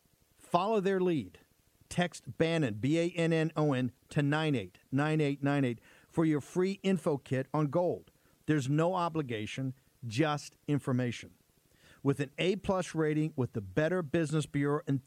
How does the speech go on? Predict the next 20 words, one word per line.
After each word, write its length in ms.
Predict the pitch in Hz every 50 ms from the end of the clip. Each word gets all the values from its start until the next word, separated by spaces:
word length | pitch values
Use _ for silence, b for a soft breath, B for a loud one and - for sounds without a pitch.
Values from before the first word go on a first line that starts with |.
| _ _
thousands 600 | 160 151 151 165 170 180 170 - 170 165 156 135
of 120 | 156 139 107
happy 360 | - 139 139 139 - 143 127
customers, 640 | - - 139 139 - - 131 104 - - - - - b b b b b b b b -
Birch 300 | 143 170 185 165 - -
Gold 380 | - 160 151 147 143 143 135 - b b b b
can 120 | - 107 101
help 260 | - 143 156 156 -
protect 460 | 190 175 - - 165 160 156 - -
your 80 | 151 -
savings 480 | - - 147 147 135 139 135 - -
too. 320 | - - 139 113 87 - - _ _ _ _ _ _ b b b b b b b -
Text 360 | - 165 165 156 - - 139
Bannon, 460 | 120 156 156 156 156 151 127 107 101 104 104
B 260 | 139 160 180 185 175
A 240 | 165 160 160 165 -
N 200 | 156 156 151 156
N 200 | 151 147 143 143 -
O 220 | 139 143 139 131 110
N, 260 | 101 98 92 95